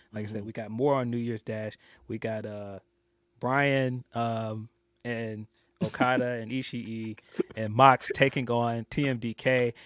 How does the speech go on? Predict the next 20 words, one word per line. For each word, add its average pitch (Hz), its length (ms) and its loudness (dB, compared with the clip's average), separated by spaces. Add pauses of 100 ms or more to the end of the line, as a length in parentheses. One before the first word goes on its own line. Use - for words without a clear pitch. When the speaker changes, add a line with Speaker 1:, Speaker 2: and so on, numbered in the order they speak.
(100)
Speaker 1:
and 110 140 -6
then 113 100 -6
we 117 120 -4
got, 113 380 -8 (280)
um, 113 320 -4
<laughs> - 20 -20
Zack 147 280 0
Sabre 147 340 2
Junior 131 560 -2
trash 196 340 10
talking 156 280 6
my 139 120 2
man 131 220 0
'cause 120 140 -4
he 123 80 2
wants 120 260 -2
his 110 120 -4
rematch 143 440 2
from, 120 300 -10
from, 117 180 -6